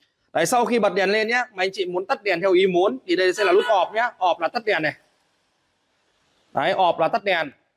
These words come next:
Và ở đây nó sẽ có, cái đèn này nó có ba màu ánh sáng đúng không ạ? Thì mình sẽ bấm vào nút on này. Và sau đó nếu như mà mình muốn chuyển sang màu ánh sáng vàng thì có chữ Y này.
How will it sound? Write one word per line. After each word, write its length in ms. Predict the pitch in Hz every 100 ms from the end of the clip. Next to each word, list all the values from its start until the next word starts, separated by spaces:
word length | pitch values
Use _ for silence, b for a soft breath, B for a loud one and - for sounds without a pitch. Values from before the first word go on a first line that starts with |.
| _
Và 460 | 143 175 180 175 175
ở 240 | 160 151
đây 180 | 196 214
nó 100 | 202
sẽ 180 | 233 233
có, 340 | 185 170 214 233
cái 80 | 220
đèn 140 | 208
này 80 | 175
nó 60 | 165
có 80 |
ba 140 | 208 202
màu 140 | 175
ánh 160 | 175 190
sáng 280 | 190 165 190
đúng 140 | 202
không 80 | 226
ạ? 120 | 185 _ _
Thì 80 | 160
mình 200 | 160 151
sẽ 140 | 202
bấm 160 | 202 185
vào 100 | 208
nút 100 | 233
on 220 | 202 190
này. 140 | 147 117 _ _ _
Và 120 | 170
sau 120 | 190
đó 180 | 165 180
nếu 140 | 185 190
như 120 | 220
mà 140 | 202
mình 200 | 170 160
muốn 140 | 165 202
chuyển 220 | 208 135
sang 240 | 202 190 180 175
màu 140 | 156
ánh 140 | 160
sáng 200 | 170 185
vàng 240 | 190 175 143
thì 80 | 151
có 120 | 160
chữ 120 | 165 233
Y 200 | 220 196
này. 140 | 156